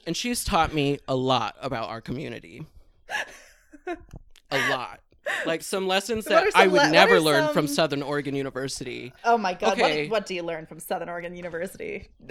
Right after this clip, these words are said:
Speaker 2: Tell us what,
Speaker 1: <laughs>
Speaker 2: tell us what
Speaker 1: How to
Speaker 2: Meth Lady
Speaker 1: act?
Speaker 2: taught
Speaker 1: I don't
Speaker 2: you.
Speaker 1: know if I, I don't know if I learned how to do that there.
Speaker 2: Let's, let, we'll, let's offline about that. We'll, we'll talk about that
Speaker 1: Yeah,
Speaker 2: at the
Speaker 1: yeah,
Speaker 2: end.
Speaker 1: yeah, yeah, yeah.
Speaker 2: <laughs>
Speaker 1: We've, we've gossiped enough about that over the years, I feel.
Speaker 2: Mm.
Speaker 1: But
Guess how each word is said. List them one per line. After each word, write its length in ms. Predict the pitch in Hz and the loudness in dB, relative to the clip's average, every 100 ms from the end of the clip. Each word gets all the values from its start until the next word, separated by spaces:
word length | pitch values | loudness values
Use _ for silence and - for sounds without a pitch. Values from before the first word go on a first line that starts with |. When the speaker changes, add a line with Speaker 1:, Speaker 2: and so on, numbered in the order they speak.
| 240 262 | -2 -2
Speaker 2:
Tell 320 | - 311 285 | 2 6 8
us 160 | 247 180 | 8 4
what, 300 | 196 180 175 | 2 0 0
Speaker 1:
<laughs> 0 | |
Speaker 2:
tell 200 | - 269 | 6 6
us 180 | 262 - | 6 4
what 60 | 220 | 4
Speaker 1:
How 80 | |
to 80 | 185 | 6
Speaker 2:
Meth 80 | 156 | 6
Lady 100 | 143 | 8
Speaker 1:
act? 240 | 180 202 185 | 8 8 4
Speaker 2:
taught 80 | 156 | 2
Speaker 1:
I 100 | 180 | 6
don't 100 | 185 | 6
Speaker 2:
you. 60 | 170 | 6
Speaker 1:
know 120 | 160 | 6
if 140 | 165 170 | 6 6
I, 260 | 156 151 - - | 4 0 -6 0
I 120 | 156 | 2
don't 140 | 160 151 | 4 4
know 180 | 151 | 2
if 100 | 143 | 4
I 120 | 156 143 | 4 4
learned 240 | 139 131 | 2 0
how 80 | 131 | -2
to 100 | 123 | -6
do 180 | 131 123 | -8 -6
that 300 | 131 123 - | -4 -4 -6
there. 280 | 127 110 127 | -10 -8 0
Speaker 2:
Let's, 320 | 254 277 - - | 0 0 -12 -12
let, 240 | 233 240 233 | -2 -2 0
we'll, 220 | 254 - | -2 -2
let's 240 | 233 269 247 | 0 0 2
offline 380 | 214 175 165 | -2 -4 -10
about 220 | 156 156 - | -8 -10 -8
that. 220 | 156 151 | -10 -8
We'll, 180 | 170 - | -10 -10
we'll 120 | 180 | -12
talk 220 | 190 170 | -8 -8
about 160 | 180 - | -8 -4
that 80 | 170 | 0
Speaker 1:
Yeah, 80 | 131 | 0
Speaker 2:
at 80 | |
the 60 | 123 | -2
Speaker 1:
yeah, 80 | 165 | -2
Speaker 2:
end. 340 | 156 143 135 | -2 -4 -6
Speaker 1:
yeah, 480 | 135 131 131 135 294 | -8 -8 -8 -8 -6
yeah, 120 | - - - - - | 0 2 4 2 0
yeah. 60 | - | -10
Speaker 2:
<laughs> 100 | 151 | -6
Speaker 1:
We've, 280 | 170 156 - | -4 -4 -8
we've 340 | 165 170 156 _ | -6 -6 -6 _
gossiped 440 | 139 127 143 107 | -4 -4 -6 -8
enough 240 | 262 123 - | -10 -10 -12
about 320 | 127 123 117 | -10 -10 -10
that 280 | 131 127 - | -10 -10 -12
over 160 | 135 131 | -10 -10
the 80 | 127 | -10
years, 300 | 123 262 466 | -6 -4 -2
I 100 | 605 | -4
feel. 240 | 605 - 539 | -6 -6 -6
Speaker 2:
Mm. 840 | 494 466 440 415 392 370 349 320 | -8 -10 -10 -12 -14 -16 -18 -4
Speaker 1:
But 260 | 190 160 | 0 0